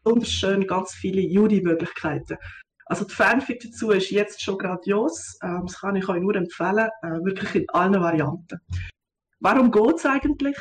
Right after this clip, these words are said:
Ähm, klar, die Hauptperson ist eine Schülerin und sie stirbt durch einen Verkehrsunfall und dann wird sie wiedergeboren. Also es ist ein Isekai Tensei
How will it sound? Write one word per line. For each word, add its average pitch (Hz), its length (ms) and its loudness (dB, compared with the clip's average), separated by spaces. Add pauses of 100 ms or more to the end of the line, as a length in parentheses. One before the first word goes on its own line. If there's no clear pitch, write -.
(140)
Ähm, 196 440 0 (680)
klar, 208 480 4
die 208 60 -4
Hauptperson 208 560 -2
ist 196 100 -4
eine 185 60 -6
Schülerin 277 540 0 (320)
und 196 180 -4
sie - 80 -10
stirbt 214 360 -2
durch 190 140 -6
einen 180 100 -8
Verkehrsunfall 214 920 0 (140)
und 175 260 -4
dann 175 100 -2
wird 180 200 -2
sie 160 80 -4
wiedergeboren. 190 600 0 (120)
Also 160 160 -12
es 165 80 -8
ist 165 140 -4
ein 165 260 -2
Isekai 180 480 -2
Tensei 180 720 -2